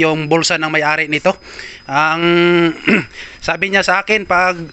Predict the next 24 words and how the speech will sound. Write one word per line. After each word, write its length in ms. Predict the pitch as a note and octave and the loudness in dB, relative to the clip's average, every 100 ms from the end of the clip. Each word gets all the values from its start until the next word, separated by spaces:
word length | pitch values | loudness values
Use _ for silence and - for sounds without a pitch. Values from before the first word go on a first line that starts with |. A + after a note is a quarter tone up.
| - - | -16 -12
umaandar 560 | - E3+ F#3 G3+ G3 G3+ | -2 2 2 2 0 2
raw, 100 | A#3 F#3+ | 2 2
ay 320 | F#3+ F#3+ F#3 | 2 2 0
magbibigay 560 | F3+ F#3 F3+ F#3 F#3+ | 0 -2 -2 -2 -2
siya 160 | G3 F#3 | 0 0
agad 160 | F#3 F3+ | 0 -2
ng 160 | F#3 | 0
fifty 240 | F#3 - F#3+ | -2 -2 0
thousand. 480 | F3+ F3 G#3+ G3+ | 0 2 0 0
Tingnan 320 | G3 G3+ F#3+ F3+ | 0 2 2 2
natin, 320 | F3 F3+ E3+ | 0 0 0
mga 160 | E3+ | 0
kalbularyo. 560 | D#3+ D#3+ D#3+ D#3+ F3 F3 - - | 0 0 2 2 0 -2 -4 -14
Okay, 320 | - D#3 G#3 G#3+ | -2 0 0 0
Direk 240 | A#3 A#3 | -2 0
Rams, 240 | C4 B3+ | -2 0
start, 240 | A#3+ B3 G#3+ | -2 0 0
Direk 160 | A#3+ | 2
Rams. 320 | B3+ C4+ G#3+ - - - - | 2 0 -2 -8 -14 -20 -20
<clears throat> 320 | - - D3+ | -8 -8 -4
Try 200 | E3+ F#3+ | 0 0
natin. 320 | G3 G3+ F#3 - - - - - - - - - - - - - - - - - - B3 - - - - - - - - - - - - - - - B2 | 0 0 -4 -6 -20 -20 -20 -20 -20 -20 -20 -20 -20 -20 -20 -20 -20 -20 -20 -20 -8 -8 -6 -10 -8 -8 -6 -6 -4 -4 -4 -4 -6 -6 -6 -8 -6 0
Oh, 160 | E3 F3 | 2 2
ayan. 400 | F3 G3 A#3 | 2 2 2